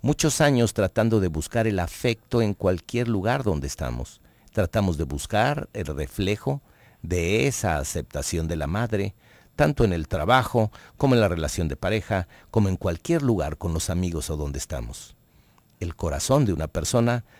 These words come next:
y la forma de relacionarse afectivamente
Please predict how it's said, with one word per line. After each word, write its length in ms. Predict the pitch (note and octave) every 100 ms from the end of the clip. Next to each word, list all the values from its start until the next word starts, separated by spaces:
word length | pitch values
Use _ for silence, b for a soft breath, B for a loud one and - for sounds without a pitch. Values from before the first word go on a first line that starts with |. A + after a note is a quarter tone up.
| b b b
y 100 | F2
la 140 | G2+
forma 540 | - C#3 E3 C#3+ F2 D2
de 180 | D2 D2+
relacionarse 760 | D2+ C#2+ - F2 G#2+ C#3 -
afectivamente 920 | G2 - - A2 F2 F#2 A#2 B2+ C3